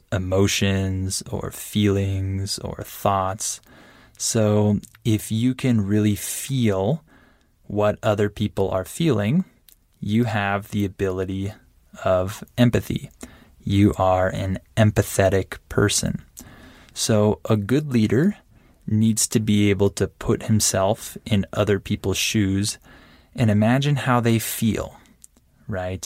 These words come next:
Imagine what their struggles are.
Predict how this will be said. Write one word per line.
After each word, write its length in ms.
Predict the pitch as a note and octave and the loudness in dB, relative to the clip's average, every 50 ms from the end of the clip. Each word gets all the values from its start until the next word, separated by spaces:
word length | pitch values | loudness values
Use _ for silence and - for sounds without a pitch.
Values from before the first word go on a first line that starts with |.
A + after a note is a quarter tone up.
| - - | -6 -4
Imagine 640 | G#2 G2 G2 G2+ G#2+ G#2+ A2+ A2+ A#2 A#2 A2+ A2+ A2+ - - - - - - _ | -4 -2 0 0 2 2 2 2 2 2 2 2 0 -4 -10 -20 -20 -20 -12 _
what 300 | - G#2+ G#2 G2+ - - | 0 0 2 0 0 -2
their 480 | - G2 F#2+ F#2+ G2 G#2 A#2 - - _ - | -2 -2 0 0 0 -2 -2 -4 -10 _ -12
struggles 760 | - - - - - - G2+ G#2+ A2 G#2 G2 F#2+ F#2 F#2+ - - - | -8 -8 -8 -6 -2 0 2 2 2 2 2 0 0 -2 -6 -8 -6
are. 420 | - G2 - - - - - - | -4 -4 -4 -6 -6 -8 -12 -14